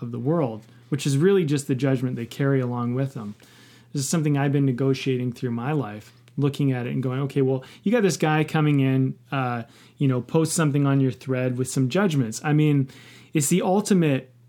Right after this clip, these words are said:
uh, it's the ultimate, uh, thing. Because if you look at us, I mean, I'm gonna get into a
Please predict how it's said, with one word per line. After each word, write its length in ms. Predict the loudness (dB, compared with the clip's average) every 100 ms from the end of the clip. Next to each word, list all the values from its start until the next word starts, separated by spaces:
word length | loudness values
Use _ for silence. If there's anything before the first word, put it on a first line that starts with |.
| _ _ -4
uh, 260 | 0 0 -2
it's 140 | 0
the 80 | 2
ultimate, 600 | 0 2 0 2 -2 -6 _ _ _ _
uh, 320 | -4 -4 -6 -10 _ _ _ _ _
thing. 360 | -2 2 2 2
Because 320 | 2 2 2
if 80 | 2
you 120 | 2
look 180 | 2 0
at 80 | 0
us, 260 | -2 -4 -12 _ -20 _ -20 -20
I 40 | -20 -20 -6
mean, 100 | 0
I'm 80 | 2
gonna 100 | 2
get 120 | 2 0
into 220 | 2
a 60 | 0